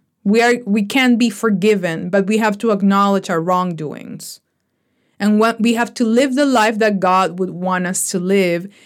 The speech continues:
and we have to follow Jesus until the end of time. Because remember, his kingdom is not on earth. The, the, God's kingdom is not of this world.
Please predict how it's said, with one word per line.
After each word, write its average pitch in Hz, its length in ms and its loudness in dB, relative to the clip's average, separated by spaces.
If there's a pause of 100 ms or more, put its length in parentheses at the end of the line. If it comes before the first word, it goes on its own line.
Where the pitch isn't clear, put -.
(160)
and 202 160 0
we 202 120 4
have 214 260 -2
to 240 100 -6
follow 214 440 2
Jesus 180 960 -2 (1500)
until 202 320 2
the 180 160 0
end 180 220 -2
of 170 100 -6
time. 156 540 -6 (100)
Because 208 340 0
remember, 196 480 0
his 202 220 -6
kingdom 202 540 0
is 185 140 -6
not 180 200 -2
on 180 180 -10
earth. - 520 -6 (1200)
The, 180 200 -8
the, 196 280 -6 (240)
God's 226 400 2
kingdom 175 640 -2
is 185 200 -6
not 180 640 -2 (200)
of 170 180 -8
this 208 220 2
world. - 560 -10